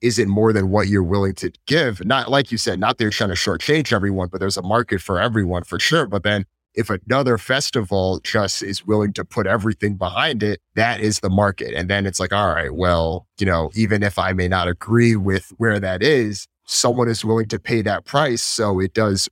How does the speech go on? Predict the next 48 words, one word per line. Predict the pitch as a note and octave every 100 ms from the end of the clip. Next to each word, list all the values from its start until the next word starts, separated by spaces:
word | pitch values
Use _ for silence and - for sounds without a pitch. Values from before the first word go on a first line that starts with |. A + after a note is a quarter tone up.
| -
reset | A2 - A2+ A2
things. | F#2+ E2 -
So | F#2+ F2+ - _ _
I'm | A2+
sure | G#2+ F3
that's | G#3+ D#3
probably | D3+ B2+ B2 G2 G#2+ G2 F2+ - F2+
difficult | C3+ C#3 - A#2 F#2 -
to, | A2+ F2+ - _
to | B2+
some | - D3+
perspective | D3+ - A#2 G#2 G#2+ F#2
to | F#2
deal | G#2 B2 G#2
with. | F2 - _
But | A2+ G#2 - _ -
I |
think | D3 D3+
another | C#3 D#3+ G3
thing | D3 G2+
too, | - D3 B2+
and | G#2+ A2+
maybe | B2 A#2
part | B2+ B2 A2
of |
this | A2 G#2+ A2
is | G2+ - _
navigating | G#2+ G#2+ A2 G#2+ A2 G2 F2+
artist | G2+ G#2 G#2 -
emotions | G2 G#2+ A#2 - A2 G2+
or | G2
artist | G2 F2+ - -
feelings, | D3 C3 A2+ A2 -
is | G#2+ G#2 F#2+ F2+ - _
I've | - A2
been | A2+
hearing | C3 B2 G#2+
more | A2+ G#2
recently, | D#3 D#3+ D#3 C#3 C#3+
there's | B2 G#2 -
some | G#2
artists | B2 C3 C3 -
that | A2 F#2+
have | F2+
started | - G#2+ G#2
to | A2+
complain | G2 - C3+ C3
about | B2 G#2 A2 A2